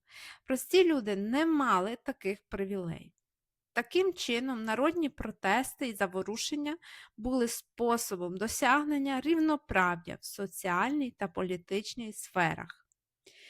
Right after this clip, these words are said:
На щастя, після років супротиву, протестів та забастовок народу вдалося досягти визнання своїх прав. Це сталося в чотириста дев'яносто четвертому році до нашої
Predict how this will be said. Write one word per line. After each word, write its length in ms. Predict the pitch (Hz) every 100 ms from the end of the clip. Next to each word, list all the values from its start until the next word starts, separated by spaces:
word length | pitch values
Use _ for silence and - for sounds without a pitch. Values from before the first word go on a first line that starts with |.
| - - - -
На 180 | 247
щастя, 720 | 254 - 330 466 - - 208 196 -
після 360 | 262 - 262
років 380 | 247 254 - 233
супротиву, 1040 | - 233 226 - 226 220 202 - 170 170
протестів 960 | - - 226 - 202 190 - - - 165 -
та 140 | 214
забастовок 920 | 202 185 196 - - 285 349 214 - - - - - -
народу 480 | 220 208 262 339 311
вдалося 520 | 262 247 226 233 220
досягти 760 | 196 202 - 190 - 262 294
визнання 680 | 247 208 202 196 202 208 233
своїх 600 | - - 190 185 202 _ _
прав. 360 | - 175 - - _ _ _ - - - - -
Це 140 | 330
сталося 640 | 320 320 285 269 269 269 233
в 280 | 226 233 220
чотириста 640 | - 233 - 330 339 -
дев'яносто 500 | 233 233 233 247 -
четвертому 720 | 226 220 - 220 - 202 196 196
році 380 | 220 285 302
до 140 | 208 202
нашої 500 | 185 190 - 214